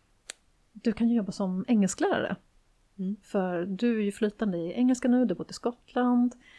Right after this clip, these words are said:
Speaker 1: och du har bott o-, utomlands några år. Eh, det blir klockrent. Men det var bara det att vi hamnade i lilla Guanajuato. Och det här är st-, studentstaden och det är mängder med studenter ifrån U S A. Så det var ju klart att de lärde ut engelska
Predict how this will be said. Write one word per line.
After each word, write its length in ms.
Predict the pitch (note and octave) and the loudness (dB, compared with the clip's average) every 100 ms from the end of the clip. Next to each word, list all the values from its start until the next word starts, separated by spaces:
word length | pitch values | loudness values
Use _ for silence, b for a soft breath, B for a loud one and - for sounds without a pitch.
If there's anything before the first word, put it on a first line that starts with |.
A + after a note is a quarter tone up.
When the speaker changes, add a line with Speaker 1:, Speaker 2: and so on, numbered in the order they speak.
| b b b | b b b
Speaker 1:
och 120 | G3+ | -2
du 40 | F#3 | -2
har 40 | |
bott 160 | F3 E3 | -2 -2
o-, 120 | F#3 - | -2 -2
utomlands 400 | F3+ F#3 G#3 A3 | -2 0 -2 -2
några 140 | G#3 | -2
år. 340 | G#3 G3+ G#3 - - | 0 -2 -4 -8 -8
Eh, 260 | F#3 F3 F#3+ | -6 -4 -4
det 80 | |
blir 120 | A3+ A#3+ | -4 -2
klockrent. 640 | G#3 - - - G3+ - _ _ _ | -2 -2 -6 -6 -8 -12 _ _ _
Men 100 | G#3 | 0
det 60 | G3+ | 2
var 80 | G#3+ | 2
bara 100 | F#3 | 0
det 80 | |
att 160 | F3+ G3 | -2 0
vi 140 | G#3 | 0
hamnade 360 | F#3+ F#3 F3 E3+ | 2 -2 -2 -4
i 60 | E3 | -4
lilla 200 | F3 D#3+ | -4 -4
Guanajuato. 560 | F#3 F#3+ D#4+ - - - _ _ _ _ _ _ _ _ _ - - | -2 -2 -4 -6 -10 -10 _ _ _ _ _ _ _ _ _ -20 -4
Och 260 | G3 F3+ - | -4 -4 -2
det 80 | F#3+ | 0
här 100 | F3 | 0
är 40 | |
st-, 260 | F3+ - - | -2 -8 -10
studentstaden 920 | - F3+ F3 - F3 F#3 G#3 B3 E4 b b b b | -4 -4 -4 -4 -2 -2 0 0 -2 b b b b
och 140 | G#3+ | -6
det 120 | F#3 F#3 | -2 0
är 40 | |
mängder 720 | G3 A3+ B3 G#3 G3 G#3 A3+ | 2 4 4 4 2 2 2
med 120 | F3+ | 0
studenter 600 | - F#3 F#3+ F#3 - - G3 | -4 -4 -6 -6 -10 -8 -8
ifrån 400 | F3 - D#3 - | -8 -8 -12 -4
U 200 | A3 F#3+ | -2 -2
S 120 | - | -2
A. 140 | - - _ _ _ - | -4 -6 _ _ _ -8
Så 120 | G3+ | -4
det 80 | G3 | 0
var 80 | G3+ | -2
ju 60 | |
klart 320 | - F3 - | -4 -8 -8
att 140 | F3+ - - | -12 -12 -2
de 320 | B3+ G#3 - - | 2 2 0 -8
lärde 280 | D#3+ D#3+ - | -6 -6 -6
ut 300 | - - - | -10 -12 -6
engelska 500 | F3 C#3 E3 - | -6 -4 -8 -10